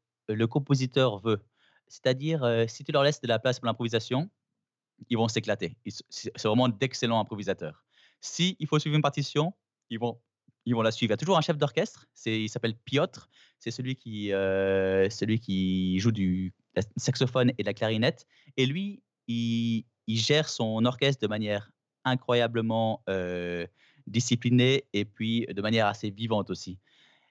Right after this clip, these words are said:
Et donc, moi, ce que j'ai, j'ai un mois pour composer la musique à peu près, et le mois suivant, c'est eux qui l'ont, et moi, je fais des corrections par rapport à la musique,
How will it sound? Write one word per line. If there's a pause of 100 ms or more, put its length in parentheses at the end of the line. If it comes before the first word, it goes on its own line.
(180)
Et
donc, (120)
moi,
ce (180)
que
j'ai, (120)
j'ai
un
mois
pour
composer
la
musique
à
peu
près,
et
le
mois
suivant,
c'est (120)
eux
qui
l'ont,
et
moi,
je
fais
des
corrections
par
rapport
à
la
musique,